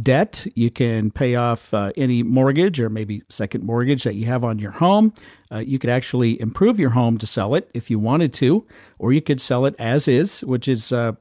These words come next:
probably a good idea in a, in a lot of circumstances. You can use that cash to buy a prepaid funeral plan so that your final expenses are,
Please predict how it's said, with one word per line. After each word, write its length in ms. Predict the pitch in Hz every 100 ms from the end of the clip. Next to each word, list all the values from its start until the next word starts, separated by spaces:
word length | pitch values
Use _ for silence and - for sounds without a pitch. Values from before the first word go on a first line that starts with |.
| _
probably 320 | 131 127 117
a 40 | 107
good 180 | 131
idea 400 | 123 120 123 139
in 80 | 127
a, 100 | 107 -
in 100 | 120
a 60 | 107
lot 200 | 113 143
of 80 |
circumstances. 800 | - 123 113 - 113 110 175 196 - - - _
You 180 | 123 160
can 220 | - 131
use 280 | 131 160 139
that 260 | 131 120
cash 340 | - 151 170 -
to 80 |
buy 160 | 127 123
a 120 | 110
prepaid 440 | - 151 - 113 98
funeral 400 | 156 175 180 170
plan 380 | 175 170 180
so 120 | 175 127
that 120 | 117
your 120 | 98
final 320 | - 123 131
expenses 500 | 123 - 135 127 117
are, 160 | 117 113